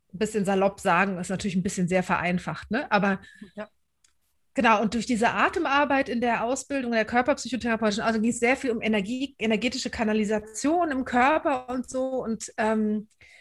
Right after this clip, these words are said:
Speaker 1: das war so das erste Mal, wo ich das so richtig an mir selber körperlich erfahren habe. Und wo du denkst, okay, also es gibt eine universelle Energie, ähm,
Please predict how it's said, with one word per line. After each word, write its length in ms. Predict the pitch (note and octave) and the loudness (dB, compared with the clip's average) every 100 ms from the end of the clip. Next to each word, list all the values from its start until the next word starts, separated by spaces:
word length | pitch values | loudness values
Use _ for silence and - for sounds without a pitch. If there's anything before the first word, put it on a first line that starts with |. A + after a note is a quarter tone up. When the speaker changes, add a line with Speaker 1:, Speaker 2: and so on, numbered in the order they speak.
| - | -8
Speaker 1:
das 200 | - - - | -6 -4 0
war 120 | A#3+ | 0
so 260 | A3 G3+ G3+ G3 | 0 -4 -8 -6
das 160 | A#3 - | -6 -6
erste 380 | A3+ B3+ B3+ A#3+ | 0 0 0 0
Mal, 280 | A3+ A3 | 2 2
wo 80 | G#3+ | 2
ich 60 | G#3+ | -2
das 160 | G#3 - | -2 -4
so 80 | |
richtig 460 | G#3+ C4 - B3 - | -4 -4 -6 -8 -6
an 160 | A3 G#3+ | -2 2
mir 180 | A#3+ | 2
selber 380 | G3+ G#3 C4+ - | 2 2 4 4
körperlich 540 | - - C4+ A#3 G3+ - | 0 0 0 0 -2 -6
erfahren 440 | - - G#3+ G#3 | -8 -4 -2 0
habe. 200 | F#3 F3+ | -2 -6
Und 300 | - G3 - - - - _ _ _ - - _ _ _ _ _ _ _ _ | -6 -6 -6 -18 -20 -20 _ _ _ -20 -20 _ _ _ _ _ _ _ _
wo 160 | G#3 | 2
du 100 | G#3+ | 4
denkst, 340 | A3 G#3+ A3 - | 4 4 2 -4
okay, 360 | G#3 - C4 B3+ | -6 0 2 4
also 160 | G#3 G3 | 2 0
es 120 | - | -4
gibt 160 | A3+ B3+ | -4 -2
eine 80 | |
universelle 540 | A3+ G#3+ G3+ G3+ A3 B3 | 0 2 2 2 2 2
Energie, 840 | G3+ G3+ F#3 G3 B3+ C#4+ D4+ D#4+ - _ _ - | 0 -2 -2 -2 0 0 0 -2 -8 _ _ -2
ähm, 720 | G#3 G#3 G#3 G3+ G3+ G#3 G#3+ | 2 2 2 2 2 0 -4